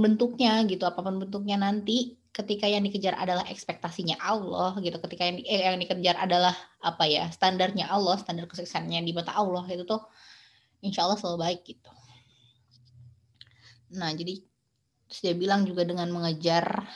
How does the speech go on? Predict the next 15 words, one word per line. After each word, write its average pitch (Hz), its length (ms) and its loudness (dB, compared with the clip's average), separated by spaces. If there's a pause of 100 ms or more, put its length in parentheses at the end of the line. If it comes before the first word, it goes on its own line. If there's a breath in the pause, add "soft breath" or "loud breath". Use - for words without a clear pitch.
(480 loud breath)
atau 175 480 0
mencari 190 480 0
muka 185 240 -2
di 185 80 0
hadapan 175 320 0
Allah, 190 560 0 (560 loud breath)
kita 190 240 -4
tuh 214 160 -2
akan 196 240 -2
menjadi 175 240 -4
versi 175 320 -6
terbaik 175 320 -8
dari 180 160 -4
diri 165 240 -6
kita 160 640 -8